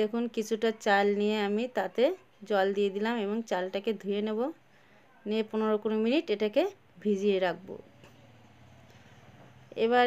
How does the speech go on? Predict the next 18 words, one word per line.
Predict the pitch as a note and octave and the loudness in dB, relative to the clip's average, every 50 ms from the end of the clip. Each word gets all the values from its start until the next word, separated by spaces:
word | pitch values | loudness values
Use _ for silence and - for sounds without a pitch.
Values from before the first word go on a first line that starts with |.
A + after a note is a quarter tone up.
| B3 A#3+ | 6 6
এই | B3+ A#3+ - - - - - | 4 4 0 -8 -12 -6 -2
পালং | G3 G3+ G#3+ A3+ B3+ B3+ - | 0 2 2 2 2 0 0
শাকটাকে | - C#4 C#4 - - C#4 C4 C4+ C4+ C4 B3 | 0 0 0 2 2 2 6 6 6 6 6
আমি | A#3 A#3 A#3+ B3 G3+ A3 | 4 2 0 0 0 0
ধুয়ে | G#3+ A3+ A3+ A3+ A3+ B3 C#4+ F#4 - - - - - - - - - - - - - - - - - - - - - - | 0 2 4 6 6 6 6 4 0 -8 -20 -20 -20 -20 -20 -20 -20 -20 -20 -20 -20 -20 -20 -18 -18 -18 -18 -16 -18 -8
কড়াইতে | - - G#3+ A3 A3 G#3+ B3 B3 B3 - | -2 2 4 4 4 4 4 2 2 2
তুলে | A#3 A3+ A3 A3 | 0 2 2 2
দিলাম | G#3+ A3+ A#3 A#3+ B3+ D4 F#4 F4 - - - - - _ _ _ | 2 2 2 2 2 0 -2 -4 -8 -18 -20 -20 -20 _ _ _
কিছুটা | - A3+ G#3 - A3+ G#3+ A#3+ A#3 A#3 | -8 -8 -6 -4 -4 -2 0 0 2
লবণ | G#3+ G3 F#3+ G3 G#3 G#3 G#3 G3+ | 2 2 0 0 -2 -2 -2 0
দিয়ে, | A3 A3 A3+ C#4+ F4 - - _ _ G#3 | 2 2 2 0 0 -4 -12 _ _ -6
যাতে | G3+ F#3 F#3 - A#3 C4+ C4+ - | -6 -6 -2 0 -2 -2 -2 -2
সেদ্ধটা | - G3 F#3 F3+ G3+ G3+ - A#3 A#3+ - | -6 -8 -6 -6 -6 -4 -4 -4 -4 -2
তাড়াতাড়ি | G#3 F#3 F3+ F3+ - G3 G3 A3 A3 G#3 | -2 -2 -2 -2 -4 -2 -2 -2 -2 -2
হয়ে | G#3+ G3 G3 | -2 -4 -2
যায়। | F#3+ G#3 G#3+ B3 D#4 - - - - - - - - - - - - - - - - _ _ _ _ _ _ _ _ _ _ _ _ _ _ _ _ _ - _ _ _ _ _ _ _ _ _ _ _ _ - | 0 0 0 0 -2 -6 -12 -18 -20 -20 -20 -20 -20 -20 -20 -20 -20 -20 -20 -20 -20 _ _ _ _ _ _ _ _ _ _ _ _ _ _ _ _ _ -20 _ _ _ _ _ _ _ _ _ _ _ _ -4
এবার | - G#3 G#3+ A#3+ B3 A3+ G#3+ | -2 0 2 2 0 2 2
দেখুন, | A#3+ A#3 - A#3 | 2 2 4 2